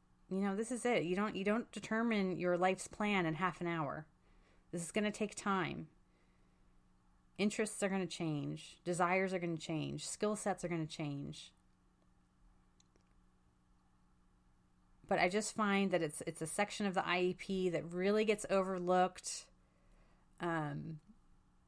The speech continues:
I don't find that a lot of school teams have their eye on graduation day or age twenty-one,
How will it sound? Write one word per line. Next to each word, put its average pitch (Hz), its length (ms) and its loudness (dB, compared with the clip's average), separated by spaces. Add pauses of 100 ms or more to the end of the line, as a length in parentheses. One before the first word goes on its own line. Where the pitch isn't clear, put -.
(1500)
I 180 120 8
don't 196 380 2
find 220 400 2
that 196 140 2
a 190 60 2
lot 185 180 8
of 180 100 0
school 175 360 -2
teams 190 760 -2 (1700)
have 180 220 4
their 185 240 8
eye 175 400 10
on 160 480 4
graduation 170 760 4
day 175 340 6
or 165 140 2
age 165 300 -2
twenty-one, 175 720 0